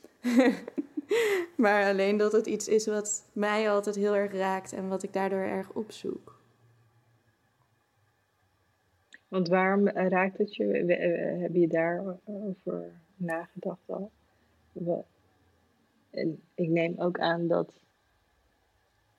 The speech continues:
Speaker 1: <laughs>
Speaker 2: het niet, dat, dat er, eh,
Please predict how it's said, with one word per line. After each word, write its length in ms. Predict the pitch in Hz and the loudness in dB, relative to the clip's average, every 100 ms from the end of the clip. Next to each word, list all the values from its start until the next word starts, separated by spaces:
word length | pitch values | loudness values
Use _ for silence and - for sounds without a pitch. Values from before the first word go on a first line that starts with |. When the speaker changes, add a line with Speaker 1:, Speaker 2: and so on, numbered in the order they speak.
| _ _ - | _ _ 2
Speaker 1:
<laughs> 260 | 277 285 370 - _ _ _ _ _ _ _ - _ _ _ _ _ _ _ _ _ _ _ _ _ _ - | 8 8 6 -6 _ _ _ _ _ _ _ -20 _ _ _ _ _ _ _ _ _ _ _ _ _ _ -4
Speaker 2:
het 140 | 175 | 0
niet, 580 | 170 180 190 185 - 170 | 6 6 6 2 -6 2
dat, 360 | 180 170 - 165 | 4 4 0 2
dat 180 | 180 | 4
er, 320 | 185 180 - - _ | 4 4 2 -4 _
eh, 720 | - 175 175 175 175 180 180 | -10 -8 -6 -8 -8 -6 -6